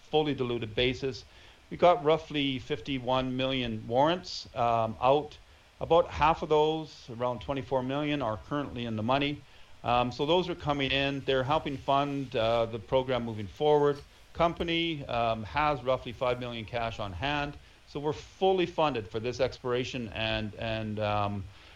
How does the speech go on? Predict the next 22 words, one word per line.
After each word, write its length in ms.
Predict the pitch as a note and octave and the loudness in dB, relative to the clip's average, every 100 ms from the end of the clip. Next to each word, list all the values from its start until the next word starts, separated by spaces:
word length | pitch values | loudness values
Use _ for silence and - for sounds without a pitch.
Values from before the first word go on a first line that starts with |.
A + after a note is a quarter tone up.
| - | -6
resource 400 | C3 B2+ C3 B2+ | -2 4 4 4
development 640 | - B2 B2+ C3+ B2+ B2 G#2+ | 0 4 4 4 0 -4 -6
phase 400 | - C#3+ C#3+ C3 | 2 2 2 -2
of 80 | |
the 60 | G#2+ | -6
company, 580 | C#3+ D#3+ E3 D#3 D#3+ D3 - | -2 0 0 -4 -4 -6 -6
and 460 | A#2 A2+ A#2 A2+ G#2+ | -2 0 -2 -4 -6
we, 380 | A2+ B2 B2+ B2 | -6 -4 0 2
uh, 260 | A#2 A2 G#2 F#2+ | 4 4 0 -4
we, 200 | A#2+ A#2 - - | -8 -8 -14 -10
we 260 | B2+ A#2+ A#2 - | -6 -6 -10 -4
look 200 | C#3+ C#3 | -4 -2
forward 400 | C#3+ D3+ C#3+ A2+ | 4 6 6 2
to 80 | A#2 | -4
delivering 400 | A#2+ B2+ B2+ A#2 | 0 0 0 0
those 240 | A#2 G#2+ | 0 0
results 400 | G#2+ A#2 B2 - | 2 4 4 0
to, 440 | - A#2 A2+ A2 - | -10 -6 -6 -8 -8
to 100 | A2+ | -6
the 80 | A2+ | -2
investing 360 | A2 A2 A2 | 0 0 -2
public. 380 | G2+ A2+ D#2 | -6 -6 -6